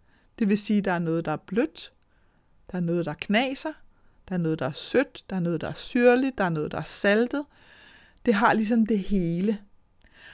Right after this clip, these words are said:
Og derfor så mætter de her retter også på en helt anden måde, hvis du giver dig selv lov til at nyde dem og virkelig smage dem. Og jeg vil sige, altså jeg har også prøvet at sidde, jeg kan huske, jeg var på et tidspunkt, hvor jeg var ansat,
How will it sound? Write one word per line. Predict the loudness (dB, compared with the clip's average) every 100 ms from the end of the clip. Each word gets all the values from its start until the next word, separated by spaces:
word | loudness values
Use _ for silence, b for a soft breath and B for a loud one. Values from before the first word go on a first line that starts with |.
| b b
Og | 0 6
derfor | 6 6
så | 2 4
mætter | 6 6 6 6 2
de | 2 2
her | 4 2 0
retter | -2 -2 0
også | -2 -2
på | 0
en | 0 0
helt | 0 2 4 2 2 -6 -20 _ _
anden | 2 2 4 2 0 _ 0
måde, | 2 2 0 -2 -8 _ _ _
hvis | 6 6 6 2
du | -2
giver | 2 2
dig | 2
selv | 0 0 0
lov | 0 0
til | -2 -2 -2 b b b b b _ 2
at | 4
nyde | 4 2 0 2
dem | 0 2
og | 2 2 8
virkelig | 8 8 4 -2 -4
smage | -10 -6 -6 -6
dem. | -10 -16 b b b b b b
Og | 6
jeg | 6
vil | 6
sige, | 2 0 0
altså | 0 4
jeg | 6
har | 6
også | 4 2
prøvet | 0
at | 2
sidde, | 4 4 4 b b b b
jeg | -4
kan | -2
huske, | 0 0
jeg |
var | -2
på | -2 -4
et |
tidspunkt, | -4 -6 -4 -6 -4
hvor |
jeg | -6
var | -6 -4
ansat, | -2 -2 -4 -8